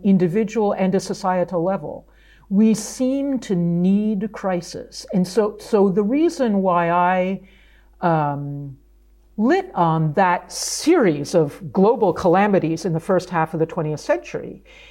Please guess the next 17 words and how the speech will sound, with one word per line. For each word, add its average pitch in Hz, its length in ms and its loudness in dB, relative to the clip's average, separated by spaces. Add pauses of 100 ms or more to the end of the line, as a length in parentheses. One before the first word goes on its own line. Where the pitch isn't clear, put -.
(120)
is 220 180 0
because, 247 320 0
again, 269 260 0
there's 220 180 0
a 214 60 2
lot 240 460 0
of 170 300 -2
good 214 200 2
social 190 360 -2
science - 760 -12
about 175 560 0
how 180 320 -2
crisis, 185 920 -4 (340)
in 185 180 2
fact, 185 680 -2 (160)
brings 202 540 0 (100)
out 196 380 0